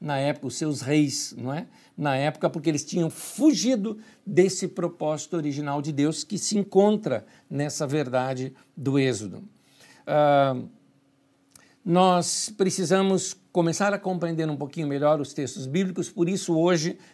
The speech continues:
nós vamos estudar então essa história do Êxodo. Se una comigo em oração, eu quero orar com você nesse momento, pedindo a Deus para que fale conosco nesse instante. Vamos orar.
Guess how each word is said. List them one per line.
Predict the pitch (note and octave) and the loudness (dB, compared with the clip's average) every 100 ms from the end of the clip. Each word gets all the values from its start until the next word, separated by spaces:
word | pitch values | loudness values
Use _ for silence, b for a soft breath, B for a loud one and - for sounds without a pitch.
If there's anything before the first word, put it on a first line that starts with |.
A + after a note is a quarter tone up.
| - | -6
nós | D3+ C3 | -4 -2
vamos | D3+ C#3+ | -2 -2
estudar | D3 - D#3+ C3+ C3 | -4 -6 -4 -2 -2
então | B2 D#3 E3 - | -2 -2 -2 -6
essa | D#3+ C#3+ - D3 - _ | -10 -8 -6 -6 -8 _
história | A#2+ - D#3 C#3+ | -14 -2 0 0
do | C3 G2+ | -2 -6
Êxodo. | F2+ - _ b b | -8 -16 _ b b
Se | - A#3+ | -6 -2
una | A3+ | -2
comigo | G#3+ F#3 E3 | -2 -2 0
em | E3+ | -2
oração, | D#3+ C#3 G3+ A3+ F3 B B B | -2 0 0 -2 -4 B B B
eu | - D3+ | -6 0
quero | E3+ E3 | 2 4
orar | E3+ D#3+ F3 | 4 4 2
com | D#3 | -2
você | D3+ D3 D3+ | -4 -4 -4
nesse | C#3+ C#3 | -4 -4
momento, | D#3+ D#3 F3 F3+ - _ b _ | -2 0 0 -2 -6 _ b _
pedindo | D3 C#3 D3 | -4 -2 -2
a | |
Deus | C3 D3 - | -2 -4 -4
para | C#3 | -6
que | - C3 | -4 -4
fale | - F#3+ G3 F#3+ | -2 -4 -4 -4
conosco | F3 C#3 C3 - C3+ | -4 -2 -4 -6 -6
nesse | B2+ - | -6 -8
instante. | A2+ - F#2+ F2+ A2 | -10 -10 -14 -12 -4
Vamos | D#3 C3 | -2 -2
orar. | B2+ F#2 D#2+ | -4 -8 -12